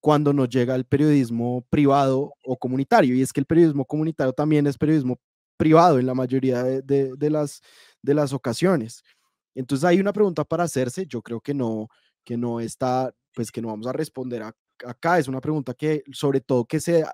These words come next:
que se responde en la práctica, que es pues fomentar esa, ese periodismo privado, esos ejercicios de periodismo local, comunitario, que haya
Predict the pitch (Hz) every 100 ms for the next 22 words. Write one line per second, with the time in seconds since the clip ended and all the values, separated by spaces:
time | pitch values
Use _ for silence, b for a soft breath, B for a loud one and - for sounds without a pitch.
0 | - - 127 123 123 120 127 156 160 202
1 | 165 - - 107 - 113 113 - b b
2 | _ 123 120 143 135 123 143 135 135 131
3 | 143 131 139 135 - 147 147 120 113 135
4 | 135 135 135 131 127 B B 127 123 151
5 | 147 - 175 170 165 151 139 160 160 156
6 | 151 135 120 123 139 - 131 135 135 135
7 | b _ 131 131 131 - 131 131 127 135
8 | - 135 120 117